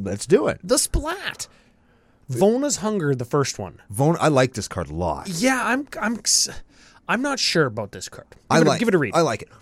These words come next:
Speaker 1: Vona's Hunger is an instant for black, too. It has Ascend. We'll get to that. That means if you have ten permanents.
Speaker 2: Yeah, if you got
Speaker 1: You,
Speaker 2: ten
Speaker 1: you ascend.
Speaker 2: permanents, it does better.
Speaker 1: So each opponent sacrifices a creature,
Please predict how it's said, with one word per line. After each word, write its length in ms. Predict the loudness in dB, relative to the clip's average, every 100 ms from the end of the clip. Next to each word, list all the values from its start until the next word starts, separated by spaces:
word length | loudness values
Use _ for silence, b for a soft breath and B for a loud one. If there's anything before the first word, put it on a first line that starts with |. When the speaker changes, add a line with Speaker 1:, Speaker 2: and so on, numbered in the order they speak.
| 2
Speaker 1:
Vona's 360 | 4 6 4
Hunger 300 | 2 2 2 0
is 160 | 0
an 100 | -4 -2
instant 420 | 0 0 -2 -6
for 120 | -4
black, 400 | -2 0 -2 -4
too. 220 | -2 0 0
It 60 |
has 300 | 0 -2 -2 -6
Ascend. 600 | -6 -6 -4 -4 -4 -4
We'll 100 | -4
get 140 | -6 -8
to 80 | -6
that. 80 | -4
That 60 |
means 160 | -4 -4
if 80 | -2
you 40 |
have 100 | 0
ten 240 | 0 0
permanents. 540 | 0 -4 -6 -14 -20 -10
Speaker 2:
Yeah, 220 | 0 0 0
if 60 |
you 60 | 0
got 100 | 2
Speaker 1:
You, 40 |
Speaker 2:
ten 220 | 2 2
Speaker 1:
you 100 | 4
ascend. 220 | 2 2 0
Speaker 2:
permanents, 60 |
it 100 | 2
does 200 | 4 4
better. 320 | 2 0 -2 -8 b b b
Speaker 1:
So 360 | 2 4 2 -2 b b -2
each 240 | 2 2 -2
opponent 400 | -2 0 0 0
sacrifices 640 | 0 0 -2 0 0 -4
a 60 | -8
creature, 560 | -6 -6 -6 -10 -12